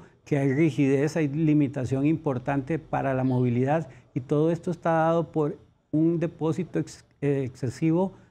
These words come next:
de colágeno en los ligamentos y en los tendones, y eso puede inclusive también afectar vasos sanguíneos y perderse la circulación a nivel distal, y después de esto puede haber una coloración,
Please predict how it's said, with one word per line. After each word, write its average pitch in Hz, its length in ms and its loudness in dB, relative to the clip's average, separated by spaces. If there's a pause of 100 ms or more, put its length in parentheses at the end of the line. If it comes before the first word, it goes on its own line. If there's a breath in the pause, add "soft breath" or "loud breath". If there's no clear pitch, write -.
(140 loud breath)
de 135 140 2
colágeno 135 600 0
en 147 80 2
los 139 120 2
ligamentos 131 720 -2
y - 20 0
en 143 80 0
los 127 160 -4
tendones, 131 720 -2 (420 soft breath)
y 135 140 0
eso 143 240 0
puede 160 280 2
inclusive 165 460 0
también 156 380 0
afectar 139 500 -2
vasos 139 360 0
sanguíneos 170 720 2 (380 soft breath)
y 147 80 -2
perderse 151 560 -2
la 175 140 0
circulación 139 640 -2
a 156 60 2
nivel 156 380 2
distal, 160 520 -2
y 143 80 0
después 131 340 -2
de 151 160 0
esto 156 220 -4
puede 151 240 -2
haber 156 180 0
una 160 240 0
coloración, 139 800 0